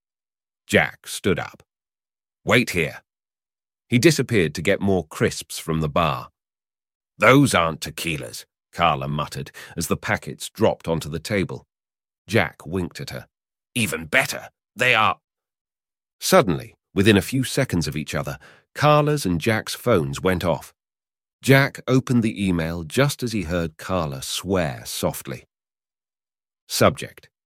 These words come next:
Indefinite leave and temporary closure of work premises. Plots five hundred and two, five hundred and four. Dear Jack,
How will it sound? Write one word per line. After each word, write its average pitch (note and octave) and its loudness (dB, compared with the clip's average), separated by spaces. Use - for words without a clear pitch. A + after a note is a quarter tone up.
Indefinite D3+ 4
leave G2 0
and E2 -4
temporary B2 0
closure E2+ 0
of D#2+ -2
work E2+ -2
premises. - -2
Plots - 0
five A#2 2
hundred A2 0
and A#2 -2
two, D2+ -2
five F#2+ 0
hundred F2 -2
and E2+ -4
four. - -8
Dear F3 6
Jack, F2+ -2